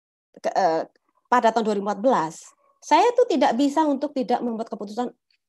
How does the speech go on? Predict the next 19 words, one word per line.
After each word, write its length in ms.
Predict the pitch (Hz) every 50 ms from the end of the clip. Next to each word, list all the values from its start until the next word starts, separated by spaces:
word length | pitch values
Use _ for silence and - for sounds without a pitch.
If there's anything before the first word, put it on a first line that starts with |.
| _ _ _ _ _ _ _ _ _ _ _ -
"Saya 480 | - - - - - - - 302 320 339
ingin 240 | - 285 269 277 269
meninggalkan 480 | 262 247 233 208 208 196 - 202 196
pekerjaan 320 | 190 - 190 180 - - 185
ini 160 | 185 190 220
karena 240 | - 240 233 233 254
buat 240 | 233 202 202 -
saya, 160 | 240 233 247 240
saya 160 | 240 233 220
sudah 160 | 208 208 202
cukup 400 | - 214 208 _ - 285 339 - _ _ _ _ _ _ _ _ _ _ -
berkontribusi 1040 | 185 196 - - 202 202 190 202 208 185 165 196 185 185 - 220 226 240 269 277 _ _ _ _ _ _ _ _ _
di 240 | - 214 214 220 220 214
perusahaan. 640 | - 196 202 185 - 190 190 185 - - 180 196 254 302 302 _ _ _ _ _ _ _ _ _ _ _ _ _ _ _ _ _ _ _ - 202
Eh, 240 | 196 190 190 185
sekarang 400 | 185 180 - 214 220 226 247 277
saya 160 | 262 269 - -
ingin 240 | 247 233 240 269
menggunakan 640 | 269 240 208 202 196 208 208 - 220 233 240 240 233